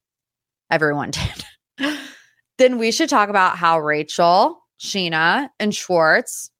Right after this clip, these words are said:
exploited Katie and their divorce for a produced story, to make good T V,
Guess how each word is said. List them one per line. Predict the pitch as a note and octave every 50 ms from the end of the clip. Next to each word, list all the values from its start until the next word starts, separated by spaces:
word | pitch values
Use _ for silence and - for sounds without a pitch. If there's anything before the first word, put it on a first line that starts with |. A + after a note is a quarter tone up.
| _ _
exploited | - F#3+ F3+ - - - F#3 F3+ F3+ F3+ F#3 F#3 F#3 F#3 -
Katie | - - F#3+ F3+ E3 D#3+ E3 E3+ F3 G3 A#3+ D#4 D4+ _ _ _ _ _ _ _ _ _ _
and | - A3 A3+ A3
their | G#3 G3 G3 G3+
divorce | F#3+ G#3+ A3+ A#3 D#4 G#4+ F#4+ - - - - -
for | - G#3+ G#3+ G#3+ -
a | - G3+ G3+
produced | G3+ - - A#3+ A3+ G#3 - - G#3 G3+ G3+ G3+ G3+ G3 - - -
story, | - - - A3 G#3+ F#3+ F3+
to | E3+ - A#3+
make | G#3+ G#3+ A3 G#3+ G#3 G#3 G3+ G3+ _ -
good | A3 G#3+ G#3 G3 -
T | - - A3 G#3 G3+ F#3+
V, | F3+ G3 G#3 F#3+ E3+ D#3+